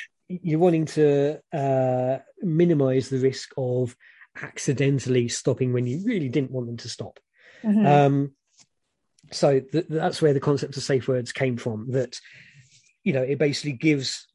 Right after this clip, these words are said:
Speaker 2: you the, the permission, again, negotiated, consented to, agreed in advance. You are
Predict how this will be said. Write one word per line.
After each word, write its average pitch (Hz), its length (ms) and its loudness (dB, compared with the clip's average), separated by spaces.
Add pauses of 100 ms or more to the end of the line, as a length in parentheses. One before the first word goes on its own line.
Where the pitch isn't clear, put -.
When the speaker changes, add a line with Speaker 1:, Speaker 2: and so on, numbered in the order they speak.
(180)
Speaker 2:
you 135 220 -6
the, 131 480 -2
the 131 180 -4
permission, 135 600 -2 (220)
again, 123 380 -6
negotiated, 131 880 -2 (300)
consented 127 500 -6
to, 123 400 -4
agreed 127 340 -6
in 147 120 0
advance. 139 560 -4 (720)
You 135 240 0
are 131 340 -4